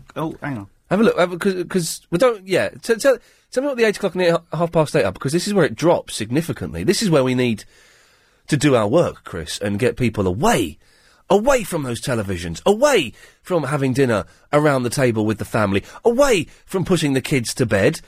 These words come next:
Speaker 2: away from reading bedtime stories, and get them listening to L B C ninety-seven point three.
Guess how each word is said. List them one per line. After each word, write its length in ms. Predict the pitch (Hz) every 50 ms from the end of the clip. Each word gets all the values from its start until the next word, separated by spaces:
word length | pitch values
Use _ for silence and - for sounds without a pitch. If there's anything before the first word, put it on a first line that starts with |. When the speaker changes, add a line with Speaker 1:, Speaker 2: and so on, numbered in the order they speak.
| _ _ _ _ _
Speaker 2:
away 300 | 190 208 208 262 277 269
from 220 | - - 190 170 156
reading 220 | 151 143 135 131
bedtime 400 | 117 131 127 120 - 131 123 113
stories, 420 | - - 131 113 104 110 135 143 - - - - - _ _
and 140 | - 127 123
get 140 | 117 117 -
them 160 | 98 98 92 95
listening 520 | 113 147 - - - 175 170 175 180 185 - _ _ _ _ _ _ _ _ _
to 120 | - - -
L 100 | 90 98
B 140 | 107 156 185
C 440 | - - - 123 101 101 101 101 - _ _ _ _ _ _ _ _ -
ninety-seven 460 | 185 196 170 - - 175 - 82 76
point 180 | 78 78 78 -
three. 300 | - 76 76 76 80